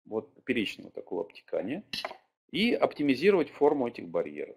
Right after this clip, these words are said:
форму и расположение. Ну, вот здесь показаны некоторые результаты. Значит, и, собственно, тот вариант, который был предложен нами в результате расчётного обоснования,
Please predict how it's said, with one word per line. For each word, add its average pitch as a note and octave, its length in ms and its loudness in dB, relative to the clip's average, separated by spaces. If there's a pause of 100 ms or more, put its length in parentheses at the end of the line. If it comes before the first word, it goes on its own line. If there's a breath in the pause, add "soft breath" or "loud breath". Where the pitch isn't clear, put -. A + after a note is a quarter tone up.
(100)
форму C#3+ 300 2
и F2 40 -2
расположение. - 600 -10
Ну, C#3+ 120 -10
вот F#3 100 -10
здесь B2 160 -12
показаны G2 480 -6
некоторые - 400 -16
результаты. C#3 580 -6 (840)
Значит, - 260 -20 (380)
и, F#2 440 -10 (200)
собственно, - 580 -10 (580)
тот G#2 200 -4
вариант, G2+ 320 2
который E2 380 -6
был F2 180 -12
предложен A#2+ 520 -6
нами E2+ 260 -6
в D#2+ 100 -12
результате E2 480 -10
расчётного - 460 -16
обоснования, D#3 520 -8